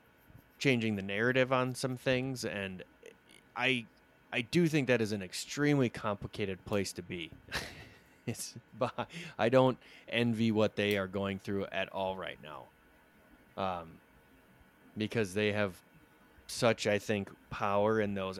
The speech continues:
algorithms, which are working in the background, are driving, you know, what,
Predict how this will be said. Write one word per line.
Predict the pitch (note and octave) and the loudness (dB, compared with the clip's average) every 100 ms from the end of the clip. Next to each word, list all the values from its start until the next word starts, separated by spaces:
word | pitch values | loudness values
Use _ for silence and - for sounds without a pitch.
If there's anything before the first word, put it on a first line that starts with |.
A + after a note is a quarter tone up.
| - | -8
algorithms, | F#2+ G2+ G#2 A2 A2+ B2 B2 - | -8 -4 0 2 2 0 -2 -4
which | A2 G2+ | -4 -2
are | G2+ F#2+ | -2 -2
working | F#2+ G#2 - G#2+ | -4 -4 -2 -4
in | G2+ | -4
the | F#2+ | -4
background, | G2 G2 G#2 A#2 A2 A#2 B2+ - - _ _ _ _ _ _ _ _ _ _ _ _ _ _ _ G#2+ | -4 -4 -2 -2 -2 -4 -10 -20 -20 _ _ _ _ _ _ _ _ _ _ _ _ _ _ _ -2
are | G#2 | -2
driving, | G2 G#2+ G2+ G#2 G2+ G2 | 2 6 6 6 0 -2
you | G2+ | -4
know, | F#2 | -4
what, | F#2+ G#2 | -2 -2